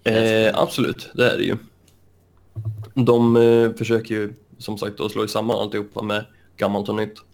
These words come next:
Speaker 2: Eh, det som är allra nyast är att alla vapen har fått fyra olika stilar att använda sig av.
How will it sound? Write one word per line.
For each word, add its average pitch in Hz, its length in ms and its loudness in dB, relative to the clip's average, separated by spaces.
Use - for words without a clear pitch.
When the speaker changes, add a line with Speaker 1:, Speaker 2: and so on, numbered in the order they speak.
Speaker 2:
Eh, 107 520 2
det 113 160 2
som 120 120 2
är 120 40 4
allra 123 280 4
nyast 110 400 0
är - 80 0
att 104 200 -4
alla 110 560 0
vapen 123 540 -2
har 104 180 -6
fått - 460 -10
fyra 110 240 0
olika 110 320 -4
stilar 113 420 -4
att - 140 -2
använda - 360 -6
sig - 140 -8
av. - 160 -6